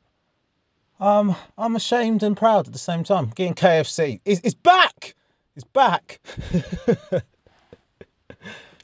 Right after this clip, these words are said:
It's back. That's what we're having. We've done our walk. We did our ten thousand steps. Um, Naomi's been an absolute animal.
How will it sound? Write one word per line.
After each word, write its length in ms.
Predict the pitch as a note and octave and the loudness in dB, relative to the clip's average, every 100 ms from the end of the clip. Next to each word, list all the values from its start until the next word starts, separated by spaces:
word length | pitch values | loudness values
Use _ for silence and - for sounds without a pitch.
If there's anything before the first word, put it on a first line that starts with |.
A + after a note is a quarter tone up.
| _ | _
It's 120 | G2 | -20
back. 520 | - F#3+ G#3+ G#3 - - _ _ _ _ G2+ - | 0 4 4 2 -6 -20 _ _ _ _ -12 -4
That's 240 | D#3 - | -4 -4
what 120 | D3 | -6
we're 80 | A#2+ | -4
having. 360 | B2 A2+ F#2 F#2 _ _ _ _ _ _ - | -4 -4 -10 -14 _ _ _ _ _ _ -20
We've 120 | F#2 | -2
done 180 | D#3 D3+ | 0 2
our 60 | |
walk. 300 | C#3 C#3+ C#3+ | 0 -2 -2
We 80 | B2 | -4
did 140 | D3 | 0
our 80 | C#3 | -2
ten 240 | - D3 A#2 | 0 -2 -2
thousand 420 | - B2+ A#2 A#2 | -2 -4 -4 -8
steps. 600 | - - B2 - - - _ _ _ _ _ _ _ _ | -10 -4 -4 -6 -18 -20 _ _ _ _ _ _ _ _
Um, 380 | G2+ G2+ G2+ F#2 - _ | -8 -6 -4 -8 -12 _
Naomi's 580 | - A#2 C3+ C3+ B2+ A#2 | -8 -2 -2 -2 -4 -8
been 540 | - A#2+ A2+ A2 G#2+ - _ _ _ _ | -8 -8 -6 -6 -8 -16 _ _ _ _
an 100 | A#2 | -10
absolute 400 | A2+ G#2+ - A2 G2+ | -8 -8 -10 -10 -6
animal. 540 | A#2 B2 B2 G2+ G2+ | -2 0 0 -2 -6